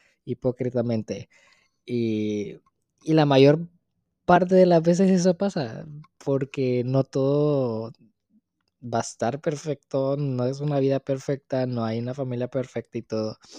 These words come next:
porque problemas siempre van a haber y todo el, <laughs> todas las circunstancias. Y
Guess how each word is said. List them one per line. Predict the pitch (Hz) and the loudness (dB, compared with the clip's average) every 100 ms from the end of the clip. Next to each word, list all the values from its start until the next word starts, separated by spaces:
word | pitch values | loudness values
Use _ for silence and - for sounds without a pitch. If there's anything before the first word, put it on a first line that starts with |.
| 254 - _ _ _ | -20 -20 _ _ _
porque | - 123 120 | -10 -8 -6
problemas | 110 120 113 113 123 | -6 -4 -4 -4 -4
siempre | 131 123 | -4 -2
van | 120 113 | 0 0
a | |
haber | 107 107 107 110 | -4 -4 -4 -4
y | 104 104 104 | -4 -6 -10
todo | - 110 110 | -6 -2 -2
el, | 107 - - _ _ _ _ | -4 -10 -20 _ _ _ _
<laughs> | 170 - 123 | -10 -10 -6
todas | 127 123 139 | 0 0 0
las | 156 | 0
circunstancias. | 180 - 127 - 143 147 143 120 - _ _ _ _ _ _ _ | -2 -2 -6 -4 -2 0 -2 -6 -12 _ _ _ _ _ _ _
Y | - 123 117 113 117 - - | -8 -4 -2 -4 -8 -10 -12